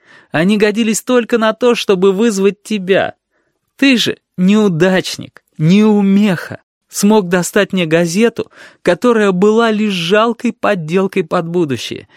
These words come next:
И когда я пытался извлечь из неё какую-нибудь пользу,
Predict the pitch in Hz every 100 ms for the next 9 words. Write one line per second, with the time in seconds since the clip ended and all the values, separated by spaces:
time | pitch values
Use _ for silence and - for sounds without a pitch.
0 | - - - 135 156 156 165 165 180 175
1 | 185 180 160 156 180 196 - 156 175 180
2 | 143 170 - 196 170 156 - 262 247 151
3 | 104